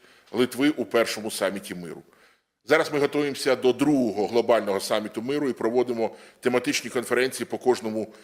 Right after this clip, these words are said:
з цих пунктів. І вже у четвер у Ризі відбудеться конференція щодо пункту п'ятого, за який відповідає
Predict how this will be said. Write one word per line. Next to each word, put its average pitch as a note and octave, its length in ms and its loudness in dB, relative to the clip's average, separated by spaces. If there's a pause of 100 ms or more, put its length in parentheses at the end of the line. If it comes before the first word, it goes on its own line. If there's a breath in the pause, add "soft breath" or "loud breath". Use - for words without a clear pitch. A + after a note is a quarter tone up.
(120 loud breath)
з - 100 -10
цих B2+ 180 -2
пунктів. C3+ 420 -4
І B2 40 2
вже B2 180 2
у A#2+ 120 2
четвер C3+ 460 2
у B2 80 0
Ризі C3 400 -2 (340 loud breath)
відбудеться C3 640 0 (600 loud breath)
конференція D3 580 2
щодо C3+ 240 0
пункту C#3 340 -4
п'ятого, F#2 680 0
за - 120 -4
який A#2 220 -4
відповідає G#2+ 680 -4